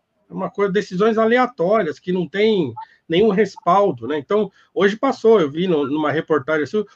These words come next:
o metrô tá entupido de gente, porque o cara precisa trabalhar, ele não tá indo de carro, ele vai de metrô. Assim, é difícil, né?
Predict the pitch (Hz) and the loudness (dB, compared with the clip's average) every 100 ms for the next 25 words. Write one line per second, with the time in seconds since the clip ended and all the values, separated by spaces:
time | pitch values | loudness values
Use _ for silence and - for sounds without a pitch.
0 | _ 226 247 - 262 277 285 240 285 269 | _ 2 2 4 0 2 0 4 4 4
1 | 226 240 262 285 269 254 247 - - _ | 2 0 0 0 0 0 -2 -10 -20 _
2 | 147 127 147 147 - 175 175 180 208 233 | -6 -6 -6 -6 -6 -4 -2 0 0 2
3 | 311 220 185 202 196 220 - 240 349 349 | 0 -2 0 2 0 -2 0 2 2 0
4 | 311 262 175 165 175 - _ _ _ _ | 0 0 0 -4 -6 -12 _ _ _ _
5 | 330 294 - 175 131 - _ _ _ _ | -10 -8 -4 -4 -4 -12 _ _ _ _
6 | _ _ _ _ _ _ _ 196 196 190 | _ _ _ _ _ _ _ -4 0 0
7 | 175 196 - 240 269 - 143 175 | 0 -8 -6 -2 -2 -2 -4 -4